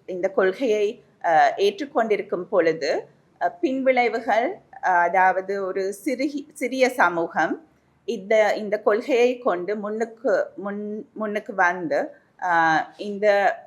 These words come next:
நிறுவனங்களின் மற்ற அ-, அனைத்து, அம், அனைத்து, அ, எம்ப்ளாயிகளும் இதனால் கஷ்டப்பட போகிறார்கள் என்பதுதான் எங்களது கொள்கை. ஆம், இதை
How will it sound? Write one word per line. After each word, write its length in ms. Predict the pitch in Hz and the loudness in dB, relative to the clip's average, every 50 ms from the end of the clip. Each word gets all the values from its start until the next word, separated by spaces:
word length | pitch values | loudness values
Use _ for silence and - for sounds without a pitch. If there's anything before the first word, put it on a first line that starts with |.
| - - | -18 -10
நிறுவனங்களின் 960 | 180 208 202 208 208 226 226 220 220 220 226 226 233 247 262 285 277 - - _ _ _ _ _ _ _ _ - - - - | -2 -2 0 2 2 0 0 0 -2 0 -2 -2 0 0 0 -2 -2 -4 -8 _ _ _ _ _ _ _ _ -16 -16 -14 -8
மற்ற 720 | - 185 196 202 - - - - 339 277 269 - - - - - | -2 -2 -2 -2 -2 -6 -4 0 2 4 4 2 0 -4 -8 -4
அ-, 280 | 175 175 175 160 - - | -4 -2 -2 -2 -4 -6
அனைத்து, 840 | - 165 196 208 220 262 277 - - - 359 269 190 - - - | -6 -6 -4 -4 -4 -4 -6 -6 -4 0 2 2 2 0 -2 -4
அம், 640 | - 170 165 165 156 156 156 160 151 143 - - - _ _ _ _ _ _ _ _ _ _ _ _ _ _ _ | -2 0 0 2 0 0 -2 -4 -6 -8 -10 -12 -16 _ _ _ _ _ _ _ _ _ _ _ _ _ _ _
அனைத்து, 840 | - 175 180 196 208 226 - _ - 262 240 208 196 175 143 - - | -4 -4 -2 -2 -4 -6 -8 _ -4 0 2 2 4 4 2 2 2
அ, 240 | 156 160 147 - - | 2 2 2 0 0
எம்ப்ளாயிகளும் 840 | 165 196 208 - - 233 208 208 208 175 156 - 165 135 139 - 320 - - - _ _ _ | 0 -2 -2 0 2 2 2 4 2 0 0 0 0 0 0 -2 -4 -6 -10 -20 _ _ _
இதனால் 1300 | - 185 175 202 208 214 220 233 247 247 254 254 - - - _ - 196 190 180 185 214 320 349 311 - _ _ _ _ | -8 -2 2 2 2 2 2 -2 -2 -2 -2 -4 -6 -10 -16 _ -6 -2 0 0 2 2 0 -2 -4 -8 _ _ _ _
கஷ்டப்பட 520 | - 247 247 - - 226 - 185 170 180 | -2 -2 0 2 0 2 2 4 2 2
போகிறார்கள் 580 | 175 - 180 170 190 160 131 127 - - 202 160 | 2 0 0 0 2 2 2 2 2 0 0 -2
என்பதுதான் 520 | 151 147 147 151 151 151 151 - 190 196 | -2 0 0 0 0 0 0 -2 -4 -2
எங்களது 360 | 196 175 165 160 160 160 185 - | -2 -2 0 0 0 -2 -2 -2
கொள்கை. 420 | 202 151 127 - 156 120 - - - - - - - - | -2 -2 -2 -2 -6 -8 -8 -8 -18 -20 -20 -20 -10 -4
ஆம், 560 | - 175 180 180 175 190 190 - - - - | 0 2 2 4 2 2 0 -4 -8 -10 -6
இதை 540 | - 226 214 240 254 262 277 320 339 - | -4 0 2 4 4 4 4 2 0 -4